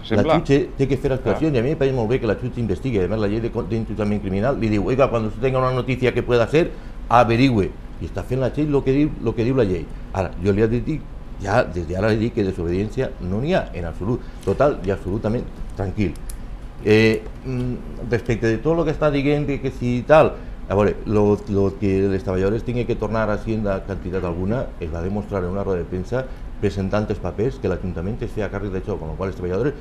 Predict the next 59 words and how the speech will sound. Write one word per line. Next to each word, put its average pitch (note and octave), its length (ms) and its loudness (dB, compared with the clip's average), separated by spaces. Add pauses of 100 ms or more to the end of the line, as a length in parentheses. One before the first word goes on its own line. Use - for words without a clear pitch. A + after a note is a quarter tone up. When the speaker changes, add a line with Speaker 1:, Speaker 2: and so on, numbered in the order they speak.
(240)
Speaker 2:
no B2+ 200 4
tenen D#3 300 2
que D3 80 2
tornar B2 340 2
ni B2+ 80 2
un B2 260 2
duro. E2+ 240 0 (640)
Jo F#2 120 0
crec G#2+ 160 0
que G2+ 80 2
ells A#2+ 180 2
ja B2 100 6
ho G2 140 2
han F#2+ 80 2
assumit, B2 320 0
si F#2 80 -6
vostè E2 240 -4 (180)
torna G#2+ 220 2
a G#2 40 2
repetir-ho, A2 500 0 (280)
quan F#2+ 180 0
ells G#2 220 2
van F2 140 -4
assumir, G2+ 380 0 (320)
val. F2 100 -8 (320)
Speaker 1:
Estic - 160 -10
parlant A2 220 2
Speaker 2:
Després A#2+ 100 4
Speaker 1:
de G#2+ 80 2
l'angoixa A2+ 400 0
que B2 60 -2
es G2+ 100 -6
va A2+ 100 0
crear A2 440 4 (280)
Speaker 2:
Però G#2 120 0
Speaker 1:
el, A2 80 4
Speaker 2:
l'angoixa G2 380 2
Speaker 1:
el, G2+ 60 2
Speaker 2:
va G#2+ 80 2
ser, A2+ 180 2
Speaker 1:
ese A#2 140 -2 (140)
Speaker 2:
jo A2 80 6
no A2+ 140 4
sé G2 100 2
Speaker 1:
requeriment. G2 80 2
Speaker 2:
per A2+ 80 4
què, A2+ 140 4
Speaker 1:
Clar, F#2 100 6
Speaker 2:
perquè A2 220 4
sabien A#2+ 260 4
Speaker 1:
sí. B2 60 2
Speaker 2:
perfectament G#2+ 480 0
que A#2 80 0
l'Ajuntament G2+ 400 0
Speaker 1:
Sí. G#2 60 0
Speaker 2:
es F#2 80 -2
feia G2+ 140 0
càrrec F#2+ 200 0
d'això. F#2+ 260 0